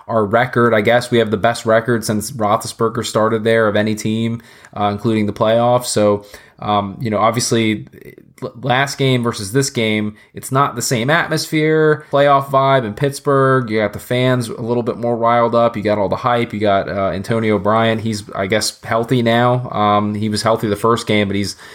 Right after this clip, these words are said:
uh, there was rumor, I guess, he might not be able to play in this game. So what, what are the biggest differences you think between the game? Not just, not just in the football aspect, but just the overall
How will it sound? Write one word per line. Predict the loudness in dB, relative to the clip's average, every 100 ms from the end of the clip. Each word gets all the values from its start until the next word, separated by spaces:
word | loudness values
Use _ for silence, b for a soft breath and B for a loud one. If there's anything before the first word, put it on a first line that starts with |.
| B B -4
uh, | 2 2 2
there | 0
was | 0
rumor, | -2 0 0 2
I |
guess, | 2 0
he | -2 0
might | 0 0
not | 0
be | 0
able | -2
to | 0
play | 0 0
in |
this | 0 -2
game. | 0 0 0
So | -4
what, | 0 0 0
what | 0
are | 0
the | 0
biggest | 0 0 0
differences | -2 0 -2 -4 -6
you | -6
think | -6 -8
between | -8 -6
the | -4
game? | -2 0
Not | 0 0
just, | -2 -4 -6
not | -2 -2
just | -2 -4
in | -4
the | -2
football | -2 2 2
aspect, | 2 0 -2 -2 -2
but | -6
just | -10 -8
the | -6
overall | -4 -2 2 4 4 2